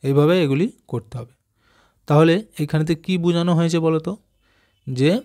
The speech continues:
যেটা বড় হবে তার দিকে হাঁটা থাকবে সব সময়, আর যে ছোট তার দিকেই ছুঁচ দিকটা, এটা মনে রাখতে হবে।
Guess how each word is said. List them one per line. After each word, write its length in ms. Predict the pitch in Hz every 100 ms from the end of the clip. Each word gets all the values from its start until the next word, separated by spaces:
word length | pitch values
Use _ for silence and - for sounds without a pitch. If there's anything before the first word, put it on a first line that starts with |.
| _ _ _ _ _ _ _ _ 135
যেটা 260 | 147 170 175
বড় 140 | 151 156 156
হবে 140 | 180 196
তার 120 | 139
দিকে 180 | 143 160 135
হাঁটা 200 | 135 135
থাকবে 280 | 131 120 120 -
সব 120 | 165 165
সময়, 260 | 139 120 120 - -
আর 80 | 120
যে 80 | 127 131
ছোট 180 | - 165 196 190
তার 100 | 147
দিকেই 220 | 151 170 175
ছুঁচ 160 | - 131 120
দিকটা, 260 | 113 - 123 _ _ _ _
এটা 160 | 127 151
মনে 200 | 143 117
রাখতে 240 | 117 - -
হবে। 140 | 117